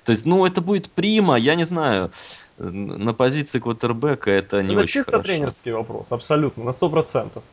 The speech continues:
Speaker 2: Согласен?
Speaker 1: Да,
Speaker 2: Главный
Speaker 1: да,
Speaker 2: тренер. Тут все,
Speaker 1: да.
Speaker 2: все очевидно. Не знаю, владелец как на это смотрит, его много критиковали,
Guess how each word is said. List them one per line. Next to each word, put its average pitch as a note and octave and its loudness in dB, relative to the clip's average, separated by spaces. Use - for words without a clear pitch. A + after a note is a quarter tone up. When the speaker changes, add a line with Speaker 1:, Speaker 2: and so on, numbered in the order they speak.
Speaker 2:
Согласен? F#2 2
Speaker 1:
Да, A2+ -16
Speaker 2:
Главный E3 4
Speaker 1:
да, - -8
Speaker 2:
тренер. F2+ 0
Тут C3 -6
все, - -8
Speaker 1:
да. D3 0
Speaker 2:
все F#3+ 2
очевидно. D#3+ 0
Не C#3+ -2
знаю, E3+ 2
владелец E3 4
как D#3+ -2
на D#3+ -2
это D3 -4
смотрит, B2+ -6
его D3+ 6
много D#3+ 2
критиковали, D3+ 2